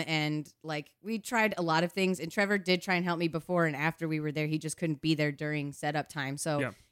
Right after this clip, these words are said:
Speaker 1: would have been nice <laughs> to have more help, but it's not always how things work out anyway.
Speaker 2: Your brother was Loki.
Speaker 1: Yeah.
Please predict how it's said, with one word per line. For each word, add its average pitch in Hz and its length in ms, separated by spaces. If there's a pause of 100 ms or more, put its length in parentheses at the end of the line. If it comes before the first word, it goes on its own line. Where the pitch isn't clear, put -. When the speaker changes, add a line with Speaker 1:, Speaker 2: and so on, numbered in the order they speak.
Speaker 1:
would 226 120
have 226 60
been 196 120
nice 175 200
<laughs> - 0
to 202 80
have 175 200
more 165 140
help, 165 240
but 156 180 (240)
it's - 80
not 170 120
always 160 180
how 156 140
things 151 320
work 147 180
out 147 240
anyway. 139 460 (100)
Speaker 2:
Your 247 240
brother 214 340
was 165 200
Loki. 135 380 (760)
Speaker 1:
Yeah. 175 200